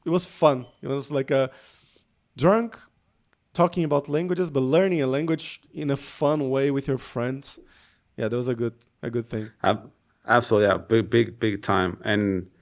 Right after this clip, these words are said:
Speaker 2: obviously, it was not as easy as, for instance, learning Slovak, because, you know, uh, when I had that, that experiment with Lydia, I could already speak Russian, Ukrainian, Polish, and Croatian. Some, so yeah, four Slavic languages. So,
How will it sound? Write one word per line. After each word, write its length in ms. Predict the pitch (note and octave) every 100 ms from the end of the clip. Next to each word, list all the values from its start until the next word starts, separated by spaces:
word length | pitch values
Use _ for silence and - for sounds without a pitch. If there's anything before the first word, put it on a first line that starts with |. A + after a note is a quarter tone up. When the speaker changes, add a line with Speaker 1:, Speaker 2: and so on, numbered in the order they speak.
| _ - - - A#2
Speaker 2:
obviously, 280 | B2 A#2+
it 60 | B2+
was 220 | A#2+ A2
not 240 | A#2 B2+ -
as 200 | A2+ -
easy 320 | B2+ A2+ A2+
as, 220 | G#2+ G#2
for 480 | - - - - G#2+
instance, 300 | G2 G2+ G2
learning 240 | A2 G#2
Slovak, 520 | F#2+ G#2+ A#2 C#3 -
because, 440 | - - F#2+ F#2 -
you 80 | G2+
know, 180 | F2 F2 F2
uh, 280 | F#2+ F2+ F2+ F2+
when 180 | G#2
I 40 | G#2+
had 180 | G#2+ G#2+
that, 260 | G2+ -
that 200 | - G#2+
experiment 520 | G2 - A2+ G#2+ G2+
with 120 | F#2+ F2+
Lydia, 280 | G2+ G2+
I 40 | G2
could 180 | - -
already 360 | G#2 G2+ G2+
speak 420 | F#2+ - G2 F2+ - _ _ - _
Russian, 600 | G2 G#2+ G#2 - G#2 G2+ G2 _
Ukrainian, 720 | - G2 - G2+ G2+ G2 F2+ F2+ _ _
Polish, 760 | - G2+ F#2+ G2 F2+ - - - _ _ _ _
and 200 | - G#2
Croatian. 420 | - F#2 G#2+ A2
Some, 300 | G2+ F2 F2 F2+
so 380 | - F#2 F2+ F2+
yeah, 120 | - E2
four 400 | - - A2 G#2+
Slavic 360 | - G2 F#2
languages. 420 | F#2 G#2 A2 G2+
So, 280 | - F#2 F2